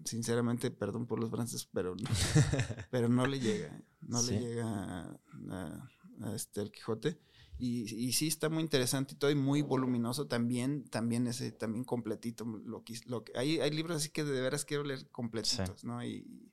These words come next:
Speaker 1: para que no te cuenten, porque una cosa es, este, cuando se habla de ellos, pero que tú los leas y que tú esto, o sea, a mí siempre me gusta esa situación de que para que no te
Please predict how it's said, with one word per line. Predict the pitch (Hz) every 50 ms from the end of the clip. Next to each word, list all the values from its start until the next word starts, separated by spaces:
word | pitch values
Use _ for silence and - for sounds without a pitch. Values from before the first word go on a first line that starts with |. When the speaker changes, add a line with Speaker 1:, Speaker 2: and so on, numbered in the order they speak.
| _ -
Speaker 1:
para | 127 120 110
que | - -
no | 123 135
te | - 131
cuenten, | - - - 120 113 120 117 - - 113 113
porque | - 113 113 - 113 110 107 - - - - _ _ _ _
una | - 135 135 147 143
cosa | 143 151 139 156 156
es, | 151
este, | 143 139 - - 135 117 107 98 98 101 95 113 117 123 -
cuando | - 123 120 120 113
se | 120 127
habla | 123 139 143 135
de | 127
ellos, | 123 127 135 139 147 - _ _ _ _ _ _ _ _ _ _ _ _
pero | - 127 120 120 113
que | -
tú | - - 131
los | 131 139 143 143 131 - - - -
leas | 117 120 120 123 113 113 117
y | 113
que | 113 107
tú | - - 123 120
esto, | 120 - 143 151 156 -
o | 117
sea, | 113 131 120 113 104 - -
a | - 120
mí | 123 127 131
siempre | 131 147 143 139 147
me | 143 139 123
gusta | 123 127 120 - - 131 123 117 113 113
esa | 113 117 127 127 120
situación | 120 117 113 107 107 117 110 127
de | 127 127 120
que | 113
para | 101 - - 107 107
que | - -
no | 120 113 113
te | 113 - -